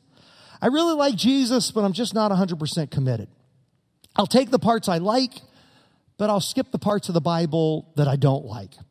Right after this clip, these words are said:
I follow Jesus as long as he doesn't want any of my money to help the poor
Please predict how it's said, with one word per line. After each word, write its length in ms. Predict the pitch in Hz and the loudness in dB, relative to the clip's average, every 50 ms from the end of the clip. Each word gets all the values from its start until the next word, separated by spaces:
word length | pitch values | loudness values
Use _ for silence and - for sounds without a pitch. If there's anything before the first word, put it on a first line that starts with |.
| _ _ _ _ _ _ _ _ - | _ _ _ _ _ _ _ _ 0
I 80 | - 339 | 0 2
follow 500 | - - 294 294 285 294 269 233 240 226 | 4 4 4 4 4 4 2 2 0 -2
Jesus 480 | 160 165 254 269 269 226 262 262 - - | 0 0 0 0 0 0 -2 -2 -2 -2
as 120 | 196 151 | -2 -2
long 240 | 196 226 240 247 247 | 0 0 0 0 0
as 140 | 233 - - | -2 -2 -2
he 100 | 226 220 | -2 0
doesn't 320 | 208 208 190 156 208 196 | 2 0 0 0 -4 -4
want 220 | - 175 175 170 170 | -2 -2 0 0 0
any 140 | 165 165 160 | 0 0 0
of 100 | 139 127 | -2 0
my 160 | 147 143 143 | -2 0 0
money 420 | 139 139 131 123 180 143 - 110 135 - _ _ - | 0 0 0 -2 -2 -6 -10 -14 -20 -20 _ _ 0
to 60 | - | 2
help 200 | 151 165 156 - | 2 2 2 2
the 80 | 165 | -2
poor 560 | - - - 202 208 226 240 254 269 285 269 | -2 0 2 2 4 4 4 4 2 2 0